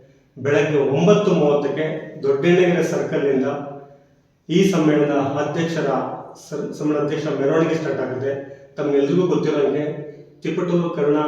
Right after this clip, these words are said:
ಎಂದ ಹೆಸರು ಪಡೆದಂತಹ ಡಾಕ್ಟರ್ ಶ್ರೀಧರ್ ಅವರು, ಕುಮಾರ್ ಆಸ್ಪತ್ರೆಯ ವೈದ್ಯರು, ಅವರು ಈ ಒಂದು ಕಾರ್ಯಕ್ರಮದ ಸಮ್ಮೇಳನ ಅಧ್ಯಕ್ಷರಾಗಿರ್ತಾರೆ. ಬನ್ನಿ, ಎಲ್ಲರೂ ಸೇರಿ ಈ ಒಂದು ಕಾರ್ಯಕ್ರಮವನ್ನ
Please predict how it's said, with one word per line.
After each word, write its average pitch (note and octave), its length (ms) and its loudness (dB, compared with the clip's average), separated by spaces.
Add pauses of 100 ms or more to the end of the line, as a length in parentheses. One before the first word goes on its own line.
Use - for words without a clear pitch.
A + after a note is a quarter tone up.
(300)
ಎಂದ D3 120 0
ಹೆಸರು C#3 340 -4
ಪಡೆದಂತಹ C3+ 760 -2 (380)
ಡಾಕ್ಟರ್ C#3+ 360 -4
ಶ್ರೀಧರ್ D#3+ 440 0
ಅವರು, C#3 460 0
ಕುಮಾರ್ D#3+ 320 0
ಆಸ್ಪತ್ರೆಯ C#3+ 560 -2
ವೈದ್ಯರು, C#3+ 680 0 (140)
ಅವರು C#3 220 2
ಈ D#3+ 160 2
ಒಂದು C#3+ 280 2
ಕಾರ್ಯಕ್ರಮದ C#3 540 -2
ಸಮ್ಮೇಳನ D3+ 480 0
ಅಧ್ಯಕ್ಷರಾಗಿರ್ತಾರೆ. C3 1300 -4 (200)
ಬನ್ನಿ, D3+ 240 2 (480)
ಎಲ್ಲರೂ F3 280 2
ಸೇರಿ D3 320 2
ಈ D3 240 -4
ಒಂದು C#3+ 300 2
ಕಾರ್ಯಕ್ರಮವನ್ನ C3 560 -4